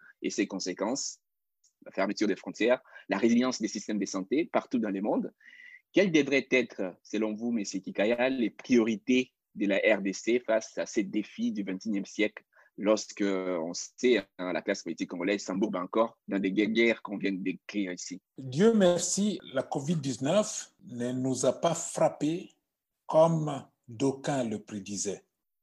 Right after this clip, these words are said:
Speaker 2: Et nous continuons à prier que, euh, qu'il en reste ainsi, n'est-ce pas ? La pandémie qui est mondiale,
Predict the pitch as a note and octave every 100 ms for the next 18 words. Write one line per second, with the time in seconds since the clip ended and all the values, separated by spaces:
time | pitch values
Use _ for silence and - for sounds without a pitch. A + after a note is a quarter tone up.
0 | _ _ _ _ B2 A2+ A2 A#2 - C#3
1 | C#3+ C#3+ D3+ B2+ A#2+ A#2+ D3 D3 - C#3
2 | C#3+ A2+ G2+ F#2+ F2+ F2 - - _ _
3 | _ _ - B2+ B2+ D#3 D#3+ D3 C3+ A#2+
4 | G2 - _ _ _ G#2 G2 - E3 D#3
5 | A#2+ - B2+ B2+ C3+ D#3+ F#3 D#3+ - -
6 | B2+ A#2 A2 A2 A#2+ E3 F#3 F#3